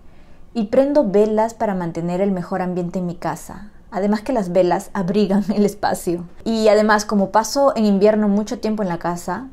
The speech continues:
esto me ayuda a mantener los ánimos en invierno, muchísimo. Así que no se olviden de hacer cosas que les gusta hacer, sus pasiones,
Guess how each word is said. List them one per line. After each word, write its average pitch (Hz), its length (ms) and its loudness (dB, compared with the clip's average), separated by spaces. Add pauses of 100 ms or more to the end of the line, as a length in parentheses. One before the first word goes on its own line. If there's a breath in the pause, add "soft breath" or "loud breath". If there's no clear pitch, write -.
esto 220 360 0
me 214 160 2
ayuda 196 640 2 (100)
a 208 100 0
mantener 180 520 -2
los 180 300 -2
ánimos 190 720 -4 (560)
en 185 140 0
invierno, 170 580 0 (240)
muchísimo. 196 880 -2 (120)
Así - 180 -8
que 196 100 2
no 196 140 2
se 214 120 0
olviden 254 300 0
de 233 80 0
hacer 208 240 -4
cosas 202 300 -4
que 208 100 -4
les 170 100 -4
gusta 175 300 -8
hacer, 170 400 -8 (400 soft breath)
sus - 200 -10
pasiones, 170 760 -6